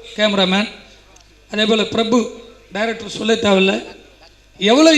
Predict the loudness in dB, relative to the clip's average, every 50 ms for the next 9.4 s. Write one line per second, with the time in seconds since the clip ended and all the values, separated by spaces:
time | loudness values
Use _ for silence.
0 | 2 2 0 0 0 2 2 2 4 4 4 4 4 4 4 4 4 2 2 0
1 | 0 0 0 0 0 0 0 0 0 2 2 0 0 -2 -8 -16 -20 -20 -20 -20
2 | _ -6 -6 -4 -4 -2 2 4 4 4 6 4 6 6 6 6 6 6 4 2
3 | -2 -2 -2 -2 2 2 2 2 2 -2 -4 -4 -6 -12 -14 -18 -20 -20 -20 -20
4 | _ _ _ _ _ _ _ _ _ _ _ _ _ _ _ _ _ _ _ _
5 | _ -6 -2 0 4 4 4 6 6 6 6 4 4 4 2 2 4 6 6 8
6 | 8 8 6 6 6 6 6 6 6 4 2 0 -2 -6 -12 -16 -10 -8 -8 -6
7 | -4 -2 -2 0 0 0 2 4 4 4 8 8 6 6 6 2 0 -2 -4 -4
8 | -4 -8 -14 -18 -20 -16 -8 -4 -2 -2 0 2 4 4 4 4 4 2 0 -2
9 | 0 0 2 2 2 2 2